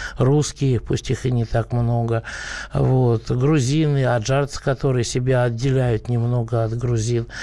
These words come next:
Я был в Тбилиси и Батуми, вот, э, всех, все они через какое-то время, там, через пять, в зависимости от темперамента, от скрытности, от отношения к России, через пять минут,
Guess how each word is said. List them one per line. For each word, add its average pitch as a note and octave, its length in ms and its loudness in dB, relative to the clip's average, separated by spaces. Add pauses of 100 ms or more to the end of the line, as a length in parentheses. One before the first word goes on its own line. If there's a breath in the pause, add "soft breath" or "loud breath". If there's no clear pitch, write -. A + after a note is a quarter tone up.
(240 loud breath)
Я C#3+ 120 2
был B2 160 2
в A2+ 80 2
Тбилиси B2 460 0
и A2+ 80 0
Батуми, A#2+ 560 0 (500 loud breath)
вот, B2 720 2
э, A#2 1160 0 (1300 loud breath)
всех, - 840 0
все E3+ 380 0
они B2+ 420 0
через B2 300 -2
какое-то C3+ 540 0
время, B2 400 -2
там, A2+ 280 -6
через C#3+ 340 0
пять, D3+ 300 -2
в - 20 -6
зависимости C#3+ 580 -2
от A2+ 140 -2
темперамента, A2 920 -2
от B2 80 -2
скрытности, A2 720 -4
от G2 80 -4 (120)
отношения B2 540 0
к - 100 -8
России, C#3+ 480 0 (400 loud breath)
через E3+ 300 0
пять D#3 340 0
минут, G#2+ 380 -2